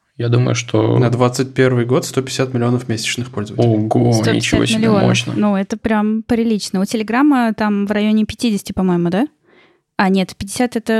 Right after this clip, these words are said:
Speaker 1: Н-, нет, там, там стало сильно больше в какой-то момент. У них появилась Латинская Америка, э, массово что-то в какой-то момент перешла, а щас там на сотни идет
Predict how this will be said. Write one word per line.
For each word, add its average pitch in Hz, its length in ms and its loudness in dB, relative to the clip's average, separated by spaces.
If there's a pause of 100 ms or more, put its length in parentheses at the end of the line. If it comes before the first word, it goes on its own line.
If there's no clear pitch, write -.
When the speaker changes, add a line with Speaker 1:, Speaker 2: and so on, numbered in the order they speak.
(140)
Speaker 1:
Н-, 135 280 4
нет, 117 340 -2 (600)
там, 117 340 0
там 117 180 0
стало 113 260 0
сильно 117 300 0
больше 113 280 0
в - 20 -14
какой-то - 360 -8
момент. 196 360 -6
У - 40 -6
них 117 220 -2
появилась 113 480 2
Латинская 113 480 -2
Америка, 139 640 0 (540)
э, - 360 -2
массово 120 640 -2
что-то - 160 -14
в - 40 -20
какой-то - 300 -10
момент 110 220 0
перешла, 113 360 -2
а 110 60 0
щас - 180 -6
там 120 180 -4
на 117 80 0
сотни 117 380 -4
идет - 320 -12